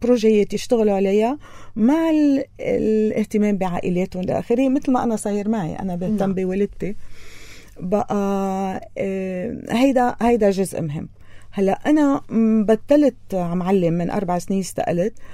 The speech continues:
Speaker 1: آه، ما عم علم. So، وقتها كنت علم، وقتها كنت بالمركز وقبل التعليم، يعني لما كنت مديرة المركز كنت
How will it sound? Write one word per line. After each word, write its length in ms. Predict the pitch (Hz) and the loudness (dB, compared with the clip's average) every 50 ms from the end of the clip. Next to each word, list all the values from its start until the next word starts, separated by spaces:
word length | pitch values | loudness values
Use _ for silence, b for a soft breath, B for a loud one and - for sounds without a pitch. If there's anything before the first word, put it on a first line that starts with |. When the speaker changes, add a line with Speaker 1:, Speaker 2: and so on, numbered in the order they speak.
| B B B B B | B B B B B
Speaker 1:
آه، 380 | - 202 196 196 190 190 185 185 | -2 0 0 2 2 0 0 2
ما 160 | 190 208 262 | 2 2 2
عم 200 | 277 277 247 226 | 4 2 2 2
علم. 440 | 214 208 202 196 185 170 175 180 - - - - - - - | 2 2 2 2 2 0 -2 -4 -6 -10 -20 -20 -20 -10 -6
So، 40 | - | -2
وقتها 680 | 202 202 202 202 202 202 202 208 - 220 - - - 208 | 0 2 2 4 4 4 2 2 2 0 0 0 0 -2
كنت 280 | - - 311 330 - | 0 -2 -2 -2 -2
علم، 360 | 262 254 269 277 254 233 208 175 | 0 2 4 4 4 4 2 0
وقتها 180 | - - 202 | -2 -2 -4
كنت 260 | 180 - 226 233 220 | -4 -4 -4 -2 -2
بالمركز 680 | - 208 214 202 208 208 - - 185 - - 214 - - B B B B B B B B | 0 0 0 0 0 -2 -2 -2 -2 -2 -2 -4 -6 -10 B B B B B B B B
وقبل 380 | - - 208 - - 240 220 220 | -2 0 2 2 2 2 2 2
التعليم، 520 | 214 214 - 185 202 190 185 190 185 175 | 0 2 0 -2 0 0 0 0 -2 -2
يعني 220 | 170 170 170 170 175 | -2 -2 -2 -2 -2
لما 220 | 185 185 180 185 | -2 -2 -2 -2
كنت 220 | - - 202 - 208 | -2 -4 -4 -2 -2
مديرة 240 | 202 180 220 214 - 208 | 0 2 0 0 0 -2
المركز 440 | 202 190 190 - - 196 185 - | -2 -2 -4 -4 -4 -6 -6 -8
كنت 320 | - - 220 208 214 208 | -6 -4 -2 0 0 -2